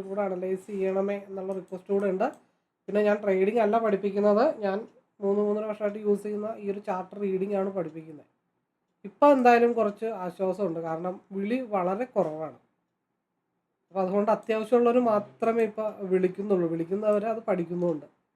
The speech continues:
അപ്പം അങ്ങനെ ആയിക്കഴിഞ്ഞാൽ എനിക്കും, ആ, വലിയ പ്രശ്നങ്ങളില്ല, കാരണം നൂറ് പേർക്ക്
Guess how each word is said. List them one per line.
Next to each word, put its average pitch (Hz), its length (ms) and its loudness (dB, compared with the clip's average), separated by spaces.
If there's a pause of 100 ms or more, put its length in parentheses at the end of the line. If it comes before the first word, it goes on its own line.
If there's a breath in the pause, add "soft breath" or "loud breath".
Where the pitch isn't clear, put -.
(560)
അപ്പം 180 160 -6
അങ്ങനെ 202 260 0
ആയിക്കഴിഞ്ഞാൽ 233 440 2
എനിക്കും, 220 260 -6 (260)
ആ, 202 40 -10 (220)
വലിയ 196 200 -6 (100)
പ്രശ്നങ്ങളില്ല, 190 560 2 (140)
കാരണം 175 280 -6 (800)
നൂറ് 196 320 2
പേർക്ക് 220 380 2